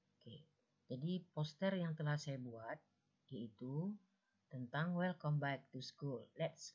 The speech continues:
Learn English with Ma'am Desniza. Jadi, mengapa saya membuat poster ini? Jadi, poster ini cocok diberikan, eh, pada awal tahun pembelajaran. Oke, poster berikut yang telah saya buat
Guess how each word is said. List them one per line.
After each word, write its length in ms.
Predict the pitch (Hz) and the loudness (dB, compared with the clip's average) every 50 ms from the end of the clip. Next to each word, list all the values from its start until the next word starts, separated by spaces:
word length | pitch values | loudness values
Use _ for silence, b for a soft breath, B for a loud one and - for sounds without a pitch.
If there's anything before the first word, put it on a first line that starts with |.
| - | -2
Learn 320 | 139 147 147 147 147 151 151 - | 0 2 4 6 6 4 4 2
English 400 | 135 135 135 131 127 135 131 - - 123 | -2 -4 -2 -2 -4 -4 -6 -8 -6 -8
with 80 | 120 117 - | -8 -8 -6
Ma'am 240 | 123 139 135 135 131 123 117 | -8 -6 -4 -4 -4 -4 -6
Desniza. 480 | 113 110 - - 127 127 120 - - - - _ b b b b b b b b | -6 -10 -10 -12 -12 -12 -12 -14 -16 -18 -20 _ b b b b b b b b
Jadi, 480 | - 123 120 123 147 170 185 190 202 196 - - - | -6 -4 -2 0 2 2 2 2 2 0 -4 -10 -4
mengapa 320 | - 151 156 175 175 190 202 | 0 2 2 2 2 0 -2
saya 240 | 196 - 170 160 | 0 2 2 4
membuat 400 | 156 151 147 143 139 135 139 - | 6 6 6 6 4 2 -2 -2
poster 320 | - 131 127 - - 127 - | -8 -8 -8 -8 -10 -10 -8
ini? 400 | 127 127 123 117 113 113 120 139 156 b b b b b b - | -6 -6 -6 -6 -6 -6 -8 -8 -10 b b b b b b -2
Jadi, 160 | 147 185 190 | -2 -2 0
poster 320 | - 170 160 156 165 156 151 - | 0 -2 -2 0 0 -2 0 0
ini 400 | 139 143 135 139 147 160 170 170 | -2 -2 0 2 2 2 2 2
cocok 320 | 147 143 143 - 123 - | -2 -4 -2 -2 -4 -4
diberikan, 720 | - 139 123 131 127 123 120 - - 127 135 147 170 185 185 - b b b b b b b b - 131 | -2 -4 -6 -4 -4 -6 -6 -6 -6 -2 0 0 0 0 -2 -4 b b b b b b b b -8 -6
eh, 160 | 131 135 131 - - | -4 -4 -4 -4 -2
pada 240 | - 143 135 151 - - | -2 0 0 0 0 0
awal 320 | 127 131 135 135 143 139 139 143 | 0 0 0 0 0 0 -2 -4
tahun 240 | 131 127 123 127 123 | -6 -6 -6 -6 -6
pembelajaran. 600 | - 120 120 117 113 113 120 117 113 - - - - _ _ _ _ _ _ _ _ _ _ _ _ _ _ _ _ _ _ _ _ _ _ _ _ _ _ _ _ _ _ _ _ _ _ _ _ _ _ _ _ _ _ _ _ _ _ _ _ _ _ _ _ _ _ _ _ _ _ _ _ _ _ | -6 -8 -8 -8 -8 -8 -10 -10 -10 -12 -18 -20 -20 _ _ _ _ _ _ _ _ _ _ _ _ _ _ _ _ _ _ _ _ _ _ _ _ _ _ _ _ _ _ _ _ _ _ _ _ _ _ _ _ _ _ _ _ _ _ _ _ _ _ _ _ _ _ _ _ _ _ _ _ _ _
Oke, 240 | - 151 - - - | -8 -8 -6 -2 -2
poster 400 | - - 160 156 - - 226 208 | -2 -2 -2 -6 -2 -2 0 2
berikut 400 | 202 196 202 - - - 214 214 | 2 0 0 -2 -2 -4 -4 -2
yang 240 | - 175 175 165 160 | -2 -2 -2 -2 0
telah 160 | 160 156 156 | 2 2 2
saya 240 | 151 - 147 139 131 | 2 2 -2 -4 -4
buat 400 | 131 123 117 110 113 131 160 | -4 -6 -6 -6 -4 -6 -6